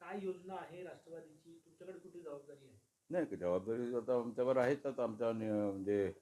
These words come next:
Speaker 2: गडचिरोली जिल्ह्याच्या जबाबदारीच आपल्यावर आहे, आणि त्या दृष्टिकोनातून गडचिरोली जिल्ह्यामध्ये आपल्याला पक्ष बांधणीचं काम आपण करणार आहोत, कारण की काँग्रेसचा, अ, उमेदवार निवडून आलेला आहे विधानसभेला, आणि एक बीजेपीचा आला, आणि एक आपण आपला सीट आपण ठेवलेला आहे.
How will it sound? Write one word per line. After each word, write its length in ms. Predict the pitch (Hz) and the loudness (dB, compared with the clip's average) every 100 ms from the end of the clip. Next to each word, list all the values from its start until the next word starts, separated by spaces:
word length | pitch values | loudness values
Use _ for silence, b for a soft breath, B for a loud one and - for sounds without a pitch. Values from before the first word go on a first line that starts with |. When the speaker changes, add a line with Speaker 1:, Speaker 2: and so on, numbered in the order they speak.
| _ 87 | _ -4
Speaker 2:
गडचिरोली 340 | 92 95 107 | -4 -2 -4
जिल्ह्याच्या 440 | 98 101 101 101 98 | -2 2 2 2 2
जबाबदारीच 520 | 98 95 98 95 95 | 2 2 -2 -2 -4
आपल्यावर 360 | 85 90 87 | -6 -2 -2
आहे, 340 | 85 80 85 - | -2 -2 -4 -8
आणि 120 | 90 | -8
त्या 100 | 87 | -4
दृष्टिकोनातून 640 | 87 85 95 90 87 87 92 | -6 -6 -10 -8 -8 -10 -8
गडचिरोली 340 | 87 78 92 | -8 -8 -10
जिल्ह्यामध्ये 460 | 87 90 90 87 87 | -8 -6 -6 -4 -4
आपल्याला 280 | 82 90 90 | -4 -6 -6
पक्ष 300 | 85 80 87 | -8 -10 -10
बांधणीचं 500 | 85 85 85 80 87 | -8 -8 -10 -8 -10
काम 240 | 85 82 | -8 -10
आपण 200 | 80 82 | -10 -10
करणार 280 | 82 80 85 | -10 -10 -8
आहोत, 160 | 90 85 | -8 -8
कारण 260 | 82 82 80 | -8 -6 -8
की 140 | 85 | -10
काँग्रेसचा, 680 | 80 82 82 85 85 - 87 76 b b b _ | -10 -12 -8 -10 -8 -6 -6 -6 b b b _
अ, 60 | 82 | -4
उमेदवार 480 | 82 85 92 92 92 | -2 0 0 0 0
निवडून 360 | 92 90 95 | -2 -2 -2
आलेला 320 | 90 92 92 95 | 0 0 -2 -2
आहे 200 | 90 87 | -4 -8
विधानसभेला, 540 | 85 87 90 87 92 87 _ _ _ _ 73 | -8 -8 -8 -6 -8 -10 _ _ _ _ -12
आणि 200 | 78 82 | -8 -8
एक 140 | 78 | -8
बीजेपीचा 540 | 87 85 92 95 95 | -8 -6 -6 -6 -2
आला, 160 | 90 95 | 0 0
आणि 160 | 95 95 | 0 -2
एक 120 | 90 | -2
आपण 300 | 90 95 92 | -4 -4 -6
आपला 380 | 90 92 87 87 - | -6 -2 -2 -2 -10
सीट 260 | - 92 87 | -8 -4 -2
आपण 260 | 82 92 | -2 -6
ठेवलेला 640 | - _ _ 110 107 87 | -10 _ _ 2 4 4
आहे. 120 | 80 | 2